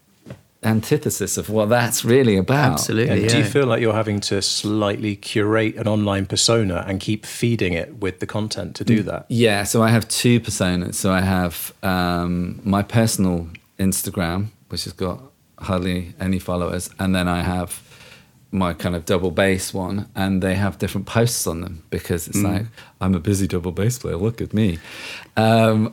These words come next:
Speaker 1: whereas my personal one's more like, "I enjoyed this book," which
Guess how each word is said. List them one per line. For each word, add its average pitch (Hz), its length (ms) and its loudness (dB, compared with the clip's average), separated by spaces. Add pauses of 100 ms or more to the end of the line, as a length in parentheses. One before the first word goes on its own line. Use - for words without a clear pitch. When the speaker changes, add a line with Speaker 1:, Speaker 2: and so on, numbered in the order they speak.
(160)
Speaker 1:
whereas 104 280 4
my 107 120 4
personal 104 420 2
one's 92 220 2
more 98 280 4
like, 87 360 -2
"I 175 160 2
enjoyed 113 380 4
this 127 180 2
book," - 380 2
which - 340 -6